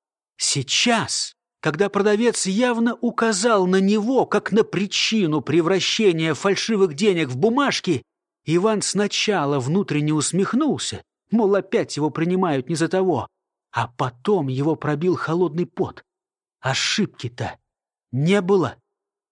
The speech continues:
Похоже, что он действительно был виноват в произошедшем. Не бывает таких совпадений. Каждое отдельное событие, возможно, было случайным, а вот все вместе —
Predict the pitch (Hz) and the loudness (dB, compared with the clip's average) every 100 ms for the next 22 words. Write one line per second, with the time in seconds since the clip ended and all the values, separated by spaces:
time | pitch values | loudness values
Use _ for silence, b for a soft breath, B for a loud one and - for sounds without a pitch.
0 | _ _ 190 - 240 233 - 240 240 208 | _ _ -2 2 2 2 2 2 2 2
1 | 233 - 240 254 226 226 202 233 165 220 | 0 0 0 2 2 2 4 2 2 2
2 | 233 226 226 143 - 175 202 208 190 233 | 2 2 0 0 -2 0 2 2 0 0
3 | 143 - 120 - _ _ 170 208 220 170 | 0 -2 -4 -8 _ _ 2 4 4 2
4 | 233 220 226 156 135 - 185 - 156 - | 2 4 4 2 -2 0 0 0 0 0
5 | 165 - 196 208 143 117 104 _ _ _ | 0 0 0 2 0 -2 -6 _ _ _
6 | - 185 190 180 123 151 180 147 165 196 | -2 0 2 0 0 0 0 0 4 4
7 | 185 185 165 - 175 170 240 - 170 156 | 4 2 2 0 0 0 0 0 0 2
8 | 196 165 202 196 131 151 170 175 320 214 | 2 2 2 2 2 0 0 2 2 4
9 | 151 - 214 233 247 190 131 135 - _ | 2 0 0 0 2 2 2 -2 -4 _
10 | _ 110 151 196 - - 208 160 214 311 | _ 0 4 4 2 0 0 2 0 0
11 | 330 - - - 113 | 0 0 -2 -6 -8